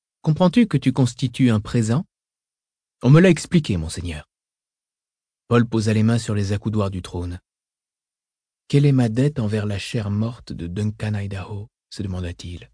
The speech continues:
Il est mort en me sauvant. Mais cette créature n'est pas Duncan. C'est un Gola. » Pourtant, ce corps, cet esprit,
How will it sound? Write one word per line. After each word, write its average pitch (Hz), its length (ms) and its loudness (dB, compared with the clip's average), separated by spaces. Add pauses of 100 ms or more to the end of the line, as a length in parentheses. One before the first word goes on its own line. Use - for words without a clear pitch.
(1120)
Il 95 100 -4
est 104 60 0
mort 110 320 2
en 104 40 -2
me 98 80 -4
sauvant. 92 520 -10 (960)
Mais 107 80 -4
cette - 200 -8
créature 123 520 0
n'est 104 140 0
pas 107 200 -6
Duncan. 92 560 -12 (1000)
C'est - 180 -14
un 95 100 -6
Gola. » 85 440 -8 (1800)
Pourtant, 190 300 2
ce 156 160 0
corps, 151 400 2 (140)
cet - 240 -4
esprit, 160 540 -4